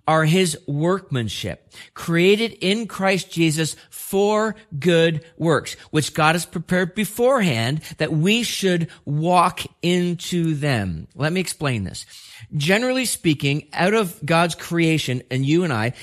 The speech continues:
we, all humanity is created in the image of God. So therefore, these things are planted inside of us. So generally speaking, each and every one of us has these dreams, these passions, these ideas, these aspirations.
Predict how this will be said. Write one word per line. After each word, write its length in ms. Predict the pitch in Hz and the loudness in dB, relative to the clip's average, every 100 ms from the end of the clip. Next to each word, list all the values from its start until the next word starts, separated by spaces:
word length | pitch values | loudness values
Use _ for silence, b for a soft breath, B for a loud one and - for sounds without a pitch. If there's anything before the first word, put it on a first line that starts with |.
| B - | B -2
we, 320 | 156 220 214 - | 2 4 2 2
all 320 | 175 220 254 | 2 4 2
humanity 960 | 220 233 214 190 185 151 107 107 143 - _ _ _ _ _ - | 0 -2 0 2 2 0 -2 -4 -4 -8 _ _ _ _ _ -2
is 140 | 160 | -2
created 480 | 135 - 165 156 185 | -2 -2 2 4 2
in 120 | - | 0
the 120 | 165 151 | 0 0
image 200 | 165 180 | -2 -4
of 120 | 165 | -2
God. 200 | 110 120 | -2 0
So 100 | 160 | 0
therefore, 580 | 160 208 208 185 160 B B B | 2 0 0 0 0 B B B
these 320 | 147 156 190 - | -2 2 2 0
things 300 | 196 190 160 | 0 -2 -2
are 120 | 156 | -6
planted 480 | - 170 165 170 151 | -2 -2 0 -2 -2
inside 360 | 139 151 135 | -2 0 0
of 80 | 101 | -2
us. 100 | 92 | -4
So 140 | 139 | -6
generally 420 | 127 143 170 190 196 | -2 -2 0 0 -2
speaking, 440 | - 185 180 175 | -2 -4 -2 -6
each 240 | - 180 190 | -4 -4 -4
and 80 | |
every 160 | 156 160 | -4 -2
one 160 | 151 147 | -2 -2
of 80 | |
us 100 | 139 | -2
has 180 | 139 131 | -2 -2
these 180 | 120 107 | -2 -6
dreams, 420 | - 190 196 185 | -2 0 2 0
these 100 | 135 | -4
passions, 520 | 117 151 156 147 156 | -4 0 0 0 -2
these 160 | 139 127 | -2 -2
ideas, 420 | - 123 123 123 | -4 -2 0 -2
these 180 | 120 113 | -2 -4
aspirations. 840 | 110 113 - 104 113 - - - | -4 -4 -6 -6 -6 -8 -16 -20